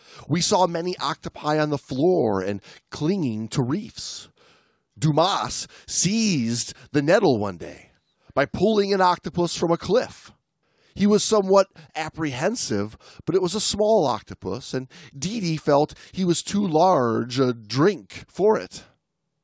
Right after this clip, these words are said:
If Dumas was timid, the octopus was downright terrorized. It writhed desperately to escape the four-armed monster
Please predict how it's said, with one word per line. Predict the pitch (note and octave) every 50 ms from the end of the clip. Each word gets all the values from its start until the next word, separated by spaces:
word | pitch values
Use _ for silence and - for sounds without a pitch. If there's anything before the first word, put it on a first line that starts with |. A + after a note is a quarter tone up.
| _ _ _ _ _ -
If | A2 -
Dumas | - B2 A2+ A#2 C3 D#3+ F#3+ F#3+ - -
was | B2 G#2+ - -
timid, | - - E3 F3+ A#2+ - - - F2 _ _ _ _ _ _
the | - G#2
octopus | A#2 C3+ D3 - - B2+ - B2 A#2+ - -
was | F#2+ G2 G2 E2 - - _ _
downright | - B2+ B2+ C3 C3 C#3 D3 D3 D3 D3 C#3+ C#3+ D#3+ D#3+ E3 E3+ - _ -
terrorized. | - E3+ F3+ G#3 A3+ A#3 G#3+ F#3 D#3+ C#3+ A2+ F#2+ D2+ C2 B1 - - - - _ _ _ _ _ _ _ _ _ _ _ _ -
It | F3+ F3+
writhed | E3 C#3+ E3 E3+ F3+ F3 F3 E3+ E3 D#3+ D#3 D#3 C#3+ B2+ C3+ A2+ G2
desperately | - F#3+ F3 - - - - - C#3+ C#3 B2+
to | - - B2+
escape | B2 - - - - G3+ F#3 D#3+ B2 - -
the | - A#2+
four-armed | - - - E3 D3+ C#3+ C3+ C3 C3 - - D3+ C3 A#2+ B2 B2+ A#2 A2+ B2
monster | B2 B2 A2+ G#2+ G#2 F#2+ - - - E2+ C#2+